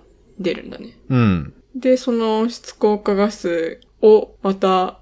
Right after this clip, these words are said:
Speaker 1: 雨がキャッチして、
Speaker 2: うん。
Speaker 1: ってことは、どんどんどんどんシーオーツーは上がる一方で、それを水がキャッチしての繰り返しで、いつか水がシーオーツーで飽和しそうだけど、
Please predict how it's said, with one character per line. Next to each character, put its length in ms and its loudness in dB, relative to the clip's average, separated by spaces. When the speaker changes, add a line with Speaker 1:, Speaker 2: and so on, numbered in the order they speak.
Speaker 1:
雨 280 2
が 100 -6
キ 140 -8
ャ 20 -6
ッ 60 -10
チ 180 -16
し 120 -16
て、 480 -6
Speaker 2:
う 40 0
ん。 260 -2
Speaker 1:
っ 20 -20
て 120 -6
こ 120 -4
と 120 0
は、 80 2
ど 160 2
ん 40 0
ど 120 2
ん 80 -6
ど 120 2
ん 120 2
ど 120 0
ん 180 -10
シ 220 -2
ー 120 4
オ 40 2
ー 40 -6
ツ 180 -2
ー 60 0
は 380 -8
上 120 -2
が 100 -2
る 100 -2
一 220 -10
方 180 0
で、 300 -10
そ 220 -4
れ 180 0
を 40 0
水 280 -2
が 120 0
キ 120 -6
ャ 20 -4
ッ 40 -8
チ 180 -18
し 80 -10
て 300 -10
の 100 -10
繰 140 0
り 100 0
返 180 -2
し 120 -12
で、 80 0
い 120 0
つ 80 -4
か 140 -8
水 280 -2
が 380 0
シ 200 0
ー 120 6
オ 40 6
ー 60 0
ツ 120 2
ー 60 4
で 100 -6
飽 100 -2
和 240 0
し 60 -12
そ 100 -8
う 40 -6
だ 100 -8
け 100 -20
ど、 60 -20